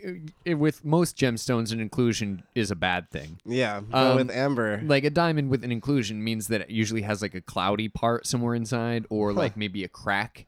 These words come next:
Speaker 1: deep inside it, somewhere where you can see a flaw.
Speaker 2: Yeah.
Speaker 1: That's what an inclusion usually means, is a
Speaker 2: So,
Speaker 1: flaw.
Speaker 2: like, the flaw of the amber is
Speaker 1: Is a
Speaker 2: that it has a
Speaker 1: mosquito. <laughs>
Speaker 2: little mosquito in it.
Speaker 1: Um, did you happen to find out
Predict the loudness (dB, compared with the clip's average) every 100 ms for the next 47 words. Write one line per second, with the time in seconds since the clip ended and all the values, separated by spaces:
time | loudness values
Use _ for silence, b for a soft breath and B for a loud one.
0 | _ -6 -4 -4 -6 -4 -4 -4 -6 -6
1 | -8 -8 -8 -8 -10 -10 -10 -10 -12 -14
2 | -14 -10 -10 -12 -18 _ -4 0 2 2
3 | 0 -4 -4 -10 -10 -10 -12 -12 -10 -10
4 | -12 -12 -12 -12 -4 2 4 4 4 2
5 | 0 -2 -2 0 4 4 4 2 -2 -2
6 | 2 2 0 -2 -2 -2 0 0 0 2
7 | 2 4 4 4 4 4 4 2 2 2
8 | 0 -4 -8 -2 0 0 0 -2 -4 0
9 | 2 2 2 -4 -2 -2 -2 -2 -2 0
10 | -2 0 0 0